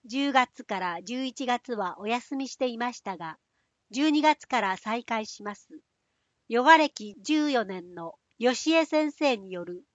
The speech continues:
体も心も温まるヨーガでリラックスしてみませんか？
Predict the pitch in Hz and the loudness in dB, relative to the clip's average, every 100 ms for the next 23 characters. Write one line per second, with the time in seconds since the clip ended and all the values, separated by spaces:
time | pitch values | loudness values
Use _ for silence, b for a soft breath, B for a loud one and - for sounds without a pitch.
0 | _ _ _ _ 247 285 311 285 285 - | _ _ _ _ 6 6 8 6 4 2
1 | 269 359 285 208 190 233 240 220 214 180 | 0 2 2 0 -2 -2 -2 -2 -4 -4
2 | 165 - 226 247 196 185 175 160 185 196 | -14 -8 0 0 0 -6 -10 -16 -8 2
3 | 262 - - 208 - - 185 185 185 - | 2 0 -12 -12 -12 -12 -14 -12 -12 -10
4 | 196 156 175 | -12 -10 -10